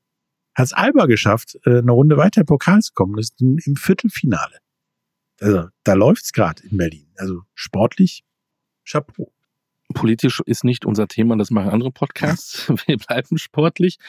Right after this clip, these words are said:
Speaker 2: Und wir hatten's ja hier schon, äh, in, in der Sportstunde. Da sieht man mal, wie, wie, wie vorausschauend wir auch sind und was wir alles bearbeiten. Da hatten wir Rasta Fechter als Erfolgsgeschichte und da geht's einfach weiter.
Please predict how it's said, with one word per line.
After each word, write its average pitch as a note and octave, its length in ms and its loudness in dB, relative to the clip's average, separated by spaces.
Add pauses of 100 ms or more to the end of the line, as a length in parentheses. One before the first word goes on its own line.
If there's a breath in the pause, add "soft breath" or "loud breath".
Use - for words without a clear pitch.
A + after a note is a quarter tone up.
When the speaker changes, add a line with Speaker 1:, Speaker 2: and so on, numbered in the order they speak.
(380 loud breath)
Speaker 2:
Und A#2+ 160 0
wir G#2 80 2
hatten's C#3 260 -4
ja G#2+ 80 0
hier A#2+ 160 0
schon, A2+ 440 -2
äh, G#2 200 0
in, G2+ 120 -4
in G#2 160 -2
der G#2 80 -6
Sportstunde. B2+ 440 -4
Da A#2+ 80 0
sieht - 120 -2
man A#2+ 100 0
mal, G#2+ 160 0
wie, G2+ 200 0
wie, G2+ 200 -2
wie G2+ 240 -4 (400)
vorausschauend G#2+ 800 -6
wir G#2 120 -2
auch G#2 100 -12
sind A2+ 220 -4
und G#2 140 -2
was - 160 -10
wir - 80 -6
alles - 200 -6
bearbeiten. - 920 -6 (640 loud breath)
Da A2 120 -4
hatten A2+ 180 0
wir G#2+ 360 0
Rasta A#2+ 300 -2
Fechter - 400 -4
als G#2 400 -6
Erfolgsgeschichte - 800 -2
und F3 120 2
da B2 60 2
geht's G#2+ 200 -2
einfach G#2+ 320 -4
weiter. C#3 340 0